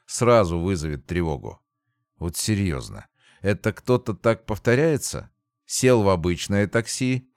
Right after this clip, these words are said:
повезли не туда. Сел в лимузин к княжне с охраной из двух магистров,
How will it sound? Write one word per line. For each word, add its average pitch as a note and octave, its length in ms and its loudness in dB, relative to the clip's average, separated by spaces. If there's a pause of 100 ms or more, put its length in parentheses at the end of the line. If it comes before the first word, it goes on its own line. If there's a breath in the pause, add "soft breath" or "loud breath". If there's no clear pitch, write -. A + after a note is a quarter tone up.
повезли D#2+ 500 -2
не F2 140 0
туда. C#2 480 -4 (320 soft breath)
Сел C#3 340 4
в A2+ 80 4
лимузин A2 640 2
к - 120 -18
княжне A#2 580 2
с - 100 -4
охраной A2 520 2
из G2+ 120 -2
двух G#2+ 240 -2
магистров, G#2 720 -2